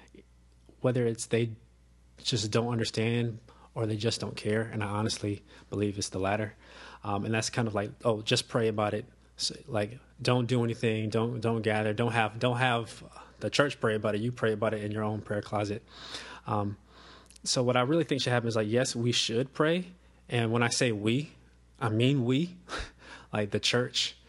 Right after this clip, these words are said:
should be praying about it. Um, I, I la-, asking God to, to show us where there is racism and bigotry,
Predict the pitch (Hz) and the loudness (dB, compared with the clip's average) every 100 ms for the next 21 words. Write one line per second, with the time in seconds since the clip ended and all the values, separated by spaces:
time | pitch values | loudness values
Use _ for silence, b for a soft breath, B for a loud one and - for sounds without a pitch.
0 | B - - 127 120 123 117 120 117 113 | B -4 -2 0 -2 0 0 2 2 2
1 | 110 113 117 B B B B - 98 95 | 2 0 -4 B B B B -8 -6 -6
2 | 95 - B B B B _ - - _ | -8 -16 B B B B _ -20 -20 _
3 | _ - - B B B - - 120 117 | _ -8 -8 B B B -16 0 2 2
4 | 123 117 120 139 123 - 117 110 110 110 | 2 0 2 2 2 2 0 2 2 2
5 | 113 107 - 110 107 104 101 104 - - | 0 -2 -4 -2 0 -2 -4 -8 -12 -8
6 | - - 117 113 110 - - - 104 107 | -4 0 2 2 0 -2 -4 -6 -2 0
7 | 107 107 104 104 104 101 95 - - - | 0 0 -2 0 -2 -2 -4 -6 -10 -20
8 | - - 107 107 113 104 104 101 98 104 | -20 -6 -2 -2 -2 -4 -4 -4 -4 -4
9 | 104 - 104 101 | -4 -4 -4 -4